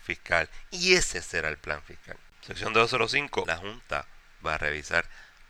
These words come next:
todas y cada una de las leyes que sean aprobadas por la, el go-, el, la legislatura para asegurarse que esa ley, eh, cumple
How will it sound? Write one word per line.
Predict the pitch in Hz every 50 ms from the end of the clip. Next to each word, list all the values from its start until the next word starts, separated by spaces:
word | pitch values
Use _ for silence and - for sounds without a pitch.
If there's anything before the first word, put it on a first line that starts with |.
| -
todas | - 90 90 90 95 95 - - -
y | 92
cada | - 82 78 76 73 73
una | 73 73 73
de | 73
las | 73 71 67
leyes | 71 80 92 101 101 95 - -
que | - -
sean | - - 76 69 69
aprobadas | 69 - 73 71 71 76 113 147 139 107 -
por | - - 78 71 69
la, | 67 65
el | - -
go-, | - - 73 71 69
el, | - 76 71 69 69 69
la | 67 69
legislatura | 71 71 71 71 71 73 - 76 73 - - - - - - -
para | - 107 117
asegurarse | 127 - - 131 110 127 139 151 170 170 - - - 107 98 - - - - - - - - - - - - -
que | - - -
esa | - - 110 104
ley, | 104 110 123 127 123 117 - - - -
eh, | - - - - - -
cumple | - 139 156 156 - 107 90 85